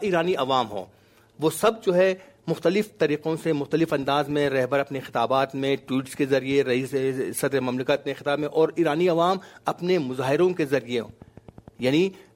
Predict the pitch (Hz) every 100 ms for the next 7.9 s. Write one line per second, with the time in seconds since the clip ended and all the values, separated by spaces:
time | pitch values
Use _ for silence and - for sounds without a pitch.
0 | - 131 135 147 185 175 156 143 220 214
1 | 196 165 165 143 180 190 180 170 170 175
2 | 170 160 165 175 - - 170 156 - 180
3 | 175 175 143 147 170 170 - 175 170 -
4 | _ - 123 120 180 180 196 180 185 190
5 | - _ 170 180 170 196 202 190 156 180
6 | 185 185 185 - 151 143 - 180 185 180
7 | 139 127 - 139 165 175 170 160 180